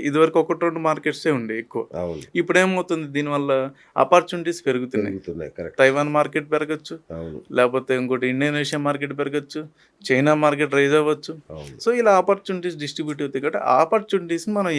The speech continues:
Speaker 1: ఏఐ ద్వారా క్యాప్చర్ చేయగలం.
Speaker 2: ఓకే.
Speaker 1: ఎక్కడెక్కడ ఏ మార్కెట్
Speaker 2: కరెక్ట్.
Speaker 1: ఎలా నడుస్తుంది, ఏ సెక్టర్ నడుస్తుంది,
Speaker 2: అవును.
Speaker 1: అక్కడ ఏ సెక్టార్‌లో ఎక్కువ గవర్నమెంట్, ఆ, తీసుకుంటుంది, ఇదంతా కూడా మనకి ఇన్ఫర్మేషన్ ఈజీగా వస్తుంది కాబట్టి డెసిషన్ మనం తీసుకుంటాం.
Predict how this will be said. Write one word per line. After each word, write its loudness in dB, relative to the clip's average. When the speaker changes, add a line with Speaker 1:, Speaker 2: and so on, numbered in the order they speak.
Speaker 1:
ఏఐ 6
ద్వారా 0
క్యాప్చర్ 6
చేయగలం. 0
Speaker 2:
ఓకే. -8
Speaker 1:
ఎక్కడెక్కడ 2
ఏ 6
మార్కెట్ 2
Speaker 2:
కరెక్ట్. 4
Speaker 1:
ఎలా 2
నడుస్తుంది, -8
ఏ 6
సెక్టర్ 2
నడుస్తుంది, -6
Speaker 2:
అవును. -12
Speaker 1:
అక్కడ 4
ఏ 10
సెక్టార్‌లో 2
ఎక్కువ -2
గవర్నమెంట్, 2
ఆ, -2
తీసుకుంటుంది, -2
ఇదంతా 2
కూడా 0
మనకి -4
ఇన్ఫర్మేషన్ -4
ఈజీగా -2
వస్తుంది -6
కాబట్టి 0
డెసిషన్ 2
మనం 0
తీసుకుంటాం. -4